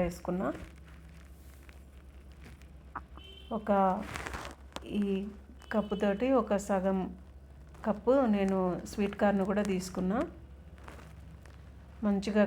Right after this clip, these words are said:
కడిగి ఈ ఆలుగడ్డ, క్యారెట్ ఉడికించినాం కదా, ఆ నీళ్ళలోనే వేసిన. ఎందుకంటే మనం డీప్లో పెడతాం కదా స్వీట్ కార్న్, బాగా గట్టిగా ఉంటాయి. కొంచెం వేడి నీళ్ళల్లో వేస్తే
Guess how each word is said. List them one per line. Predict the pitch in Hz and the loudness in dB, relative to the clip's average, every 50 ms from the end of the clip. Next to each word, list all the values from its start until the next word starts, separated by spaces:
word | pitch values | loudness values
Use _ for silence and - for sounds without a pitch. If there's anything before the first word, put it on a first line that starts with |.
| 208 | 6
కడిగి | 208 190 190 196 202 233 285 370 440 - - - - - - - - - - - - - - - | 4 4 4 2 2 4 2 2 2 -2 -10 -16 -18 -18 -20 -20 -20 -20 -20 -20 -20 -18 -6 -2
ఈ | 208 196 196 190 185 | 0 2 4 6 4
ఆలుగడ్డ, | 190 196 190 202 196 208 202 208 | 4 6 4 4 4 4 4 4
క్యారెట్ | 202 190 190 190 190 185 202 | 4 4 4 4 2 2 2
ఉడికించినాం | 190 185 180 - 208 202 196 - 208 196 190 185 | 0 0 2 0 0 0 0 0 0 0 4 4
కదా, | 180 180 220 285 359 - - - - - - - 196 | 4 4 4 2 2 -2 -8 -16 -18 -16 -4 0 2
ఆ | 196 196 | 2 4
నీళ్ళలోనే | 190 190 190 190 196 196 190 190 190 190 214 247 247 208 | 4 4 4 4 4 6 6 4 4 4 4 4 4 2
వేసిన. | 185 180 180 - - 196 185 247 311 339 - - - - - - - - - - - | 2 2 0 -2 -2 -2 0 0 0 -2 -6 -14 -20 -20 -20 -20 -20 -20 -10 -2 0
ఎందుకంటే | 196 196 202 196 208 196 196 190 226 226 226 | 2 2 2 4 4 4 4 4 4 4 6
మనం | 214 208 202 202 196 | 4 4 4 4 2
డీప్లో | 190 202 208 202 226 226 214 196 | 2 2 2 2 2 2 4 4
పెడతాం | 196 185 185 196 190 190 190 185 | 4 2 2 2 2 2 2 2
కదా | 180 196 220 269 330 320 - - - - | 2 2 2 2 0 -2 -4 -12 -16 -8
స్వీట్ | - 214 202 196 202 - | -4 -2 -2 -2 0 2
కార్న్, | 202 185 180 190 220 277 339 349 - - - 214 196 | 2 2 4 2 2 0 0 -2 -6 -8 -2 2 4
బాగా | 196 190 180 190 185 185 190 | 4 4 4 4 4 4 4
గట్టిగా | 185 185 208 208 208 202 190 185 | 4 4 2 2 4 4 4 2
ఉంటాయి. | 180 185 190 208 277 330 - - - - - - - - - - - - - | 2 2 2 0 0 -2 -4 -10 -16 -20 -20 -20 -20 -20 -20 -20 -20 -6 0
కొంచెం | 208 208 208 208 208 202 196 196 | 2 2 4 4 2 2 2 2
వేడి | 202 202 202 208 | 2 4 4 6
నీళ్ళల్లో | 214 214 214 202 196 190 190 196 190 | 6 6 8 6 6 6 6 4 4
వేస్తే | 190 190 190 - - | 2 2 0 0 2